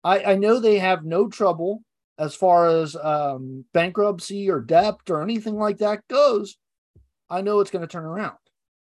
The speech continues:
And these are companies that, you know, people go to, to buy. When you go to buy,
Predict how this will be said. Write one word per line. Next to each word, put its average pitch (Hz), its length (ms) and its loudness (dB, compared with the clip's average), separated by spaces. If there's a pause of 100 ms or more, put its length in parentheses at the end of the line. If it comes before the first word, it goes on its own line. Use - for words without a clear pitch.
(360)
And 165 260 -4
these 196 180 -4
are 208 100 0
companies 220 580 -2
that, 175 320 2
you 175 120 -10
know, 160 220 -6
people 190 280 -6
go 180 180 -2
to, 196 160 -4
to 185 60 -8
buy. 165 180 0 (300)
When 226 180 2
you 349 200 -2
go 277 200 4
to 214 180 -2 (140)
buy, 196 440 0